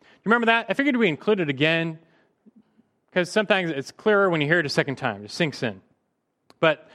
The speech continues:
the new covenant community, the church, is not a mixed body like the old covenant community. The old covenant was by nature as an ethnic and national covenant.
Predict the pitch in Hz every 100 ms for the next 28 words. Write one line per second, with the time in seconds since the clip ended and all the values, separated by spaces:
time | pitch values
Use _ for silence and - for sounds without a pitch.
0 | _ 147 151 233 262 - 202 202 196 170
1 | - _ - 170 185 185 127 104 120 254
2 | 139 - - - - _ _ - 127 190
3 | 233 190 165 208 - - 120 147 180 151
4 | 120 135 160 _ _ _ - 135 160 -
5 | 147 143 151 147 - 143 139 139 - 139
6 | 160 160 113 92 _ _ _ _ _ -
7 | 226 247 226 233 196 170 180 131 160 143
8 | 160 208 - 139 131 127 120 131 - 156
9 | 175 - 180 175 143 127 127 143 147 -
10 | 147 - - 160 135 101